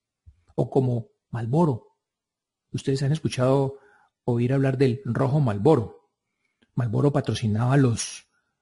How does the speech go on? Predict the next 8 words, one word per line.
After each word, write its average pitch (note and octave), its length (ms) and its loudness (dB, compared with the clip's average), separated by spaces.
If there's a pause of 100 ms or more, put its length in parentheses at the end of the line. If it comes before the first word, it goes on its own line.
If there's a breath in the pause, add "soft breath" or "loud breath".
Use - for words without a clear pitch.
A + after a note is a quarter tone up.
los B2 220 -4
Ferraris. D3 720 -2 (640 loud breath)
Y B2+ 120 -2
nadie C3 240 2
decía C#3+ 400 0
rojo C3+ 360 -4
Ferrari, B2+ 460 -2
sino - 320 -6